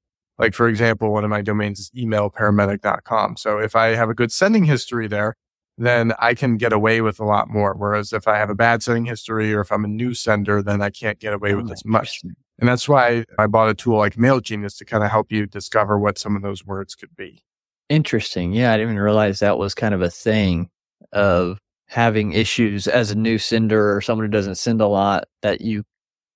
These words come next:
Speaker 2: the words you use in, like, the hook, I'm guessing, or in the title, in the subject line, excuse me, could cause you to go to spam more than others.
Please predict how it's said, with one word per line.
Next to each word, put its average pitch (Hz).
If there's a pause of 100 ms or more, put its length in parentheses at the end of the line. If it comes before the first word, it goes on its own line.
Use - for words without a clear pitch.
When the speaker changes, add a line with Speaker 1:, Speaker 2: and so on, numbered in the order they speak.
(400)
Speaker 2:
the 110
words 107
you 107
use 107
in, 101
like, 101
the 95
hook, 110
I'm 113
guessing, 117
or 107
in 101
the 95
title, 104 (160)
in 107
the 90
subject 120
line, 110
excuse 107
me, 101 (800)
could 117
cause 104
you 110
to 98
go 101
to 95
spam 98
more 98
than 92
others. 92